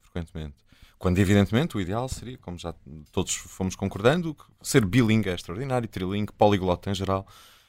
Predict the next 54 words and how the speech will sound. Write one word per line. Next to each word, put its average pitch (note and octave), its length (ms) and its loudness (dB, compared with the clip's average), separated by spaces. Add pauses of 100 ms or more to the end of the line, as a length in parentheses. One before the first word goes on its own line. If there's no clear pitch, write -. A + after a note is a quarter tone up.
(140)
Eh, F#2+ 440 2
as - 120 0
pessoas G2+ 600 2
que - 120 -14
crescem G2 380 -2
na F#2+ 60 -4
Europa F#2+ 500 0
Central F#2+ 680 0
crescem F#2+ 380 -6
<laughs> G2+ 80 4
habituadas G2+ 640 4
a G2 60 0
isso, A2 200 -6
a - 40 -8
falarem F#2 440 -2
duas, F#2+ 240 -4
três F#2+ 220 -6
línguas F#2 300 -8
desde G2 180 -4
crianças, F#2 460 -6
porque - 240 -20
se - 80 -14
falam F2+ 240 2
nos F2+ 160 -10
seus F#2 100 -14
países, E2 380 -12
não D#2+ 80 -10
é? D#2+ 80 -14 (280)
Ou F2 100 -4
nos E2 120 -4
países F2 240 -2
imediatamente E2+ 720 -2 (260)
ao E2+ 120 -4
lado. E2+ 320 -4 (600)
Agora, A2 400 6
nós A#2 200 6
fazemos B2 360 2
esta A#2+ 220 0
troca E3+ 240 -6
que - 140 -4
às E3 100 0
vezes, E3+ 120 -4
de - 40 -14
facto, - 220 -2
eu E3 40 2
acho - 120 -6
que E3+ 80 -2
é - 20 0
um D#3+ 40 0
deslumbramento D#3 640 -2
e - 20 -2
é - 20 -2
uma D#3 100 -4
coisa D#3 220 -6